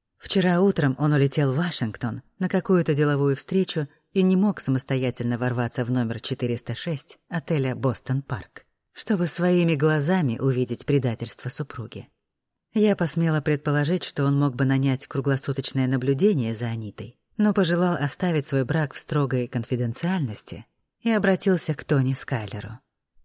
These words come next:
Вот так совпадение, черт побери. Анита оказалась на свадьбе Этвудов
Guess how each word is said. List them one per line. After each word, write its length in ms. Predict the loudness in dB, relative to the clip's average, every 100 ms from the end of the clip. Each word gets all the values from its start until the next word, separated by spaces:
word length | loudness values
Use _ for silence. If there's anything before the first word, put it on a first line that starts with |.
| _
Вот 360 | 0 2 0
так 200 | -2 -2
совпадение, 800 | 0 0 2 0 2 0 -2 -4
черт 320 | -6 -4 -4 -4
побери. 480 | -6 -4 -6 -10 -14 _ _ _ _ _
Анита 520 | 2 4 4 4 0
оказалась 720 | -2 -2 0 0 0 0 0
на 140 | 0 0
свадьбе 480 | 0 -2 0 -2 -2
Этвудов 640 | -4 -4 -8 -10 -12 -16